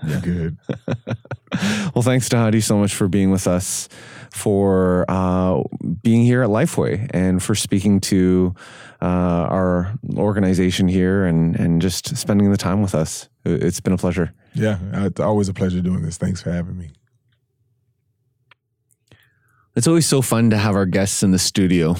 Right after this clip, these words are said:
Speaker 3: isn't it, Todd?
Speaker 1: Oh, it's always better that
Speaker 3: Yeah,
Speaker 1: way.
Speaker 3: it is always better. Now, we don't have the funds to fly people in, but
Speaker 1: No.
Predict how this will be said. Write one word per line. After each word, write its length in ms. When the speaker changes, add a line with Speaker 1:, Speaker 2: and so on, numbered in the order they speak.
Speaker 3:
isn't 200
it, 100
Todd? 260
Speaker 1:
Oh, 440
it's 220
always 320
better 420
that 40
Speaker 3:
Yeah, 160
Speaker 1:
way. 220
Speaker 3:
it 80
is 160
always 240
better. 340
Now, 300
we 140
don't 160
have 140
the 80
funds 320
to 80
fly 240
people 340
in, 220
but 220
Speaker 1:
No. 240